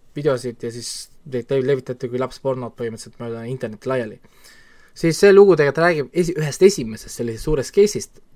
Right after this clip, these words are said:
saitidel nagu MySpace ja mingid niisugused, niisugused ajad, kui internet hakkas nagu tulema ja politsei, F B I neil ei olnud otsest definitsiooni veel selliste asjadele nagu, äh, internetis, äh, ma ei tea, piltide väljapressimine või siis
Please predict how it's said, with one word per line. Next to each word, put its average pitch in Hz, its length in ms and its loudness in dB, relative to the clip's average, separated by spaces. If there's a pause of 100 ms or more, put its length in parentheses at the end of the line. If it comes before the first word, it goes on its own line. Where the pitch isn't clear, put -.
(320)
saitidel 139 420 0
nagu 123 220 -8
MySpace 131 920 -8
ja 110 100 -14
mingid 110 320 -14
niisugused, - 400 -10
niisugused 147 320 -6
ajad, 104 220 -14 (840)
kui 147 100 -2
internet 139 300 0
hakkas 123 240 -10
nagu 120 260 -12
tulema 127 400 2 (400)
ja 139 540 0
politsei, 165 480 2
F 156 140 -6
B 147 100 -2
I 156 160 0
neil 123 160 -6
ei 139 80 2
olnud 151 260 0
otsest 147 380 -8
definitsiooni 123 640 -2
veel 85 160 -20 (180)
selliste 127 240 -4
asjadele 113 400 -8
nagu, 110 220 -12 (920)
äh, 117 480 -10 (160)
internetis, 120 600 -4 (340)
äh, 104 240 -20 (140)
ma 123 80 -10
ei 120 80 -4
tea, 117 180 -6
piltide 147 320 -6
väljapressimine 139 800 -2
või 123 80 -4
siis 123 240 -8